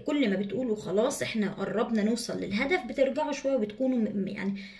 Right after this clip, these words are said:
ممكن يكون انتوا ما عندكمش بعض الجراءة، او في حاجة خايفين منها مخل-، مأثرة على علاقتكم بنفسكم، الله اعلم، بس في انتصار قريب منكم، وزي ما قلت لكم حل مشكلة،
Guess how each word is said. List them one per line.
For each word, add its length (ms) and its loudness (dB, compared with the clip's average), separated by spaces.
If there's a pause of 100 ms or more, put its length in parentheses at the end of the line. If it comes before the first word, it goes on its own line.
(240)
ممكن 320 4
يكون 220 2
انتوا 220 -2
ما 60 0
عندكمش 440 0
بعض 280 0
الجراءة، 680 2 (260)
او 120 6
في 160 -2
حاجة 280 0
خايفين 560 2
منها 220 2
مخل-، 440 0
مأثرة 800 0 (320)
على 180 4
علاقتكم 640 2
بنفسكم، 760 0 (380)
الله 380 -2
اعلم، 320 -4 (280)
بس 280 -4
في 240 -4
انتصار 600 0
قريب 580 2
منكم، 400 4 (360)
وزي 260 4
ما 140 0
قلت 180 -6
لكم 420 -2
حل 400 0
مشكلة، 560 2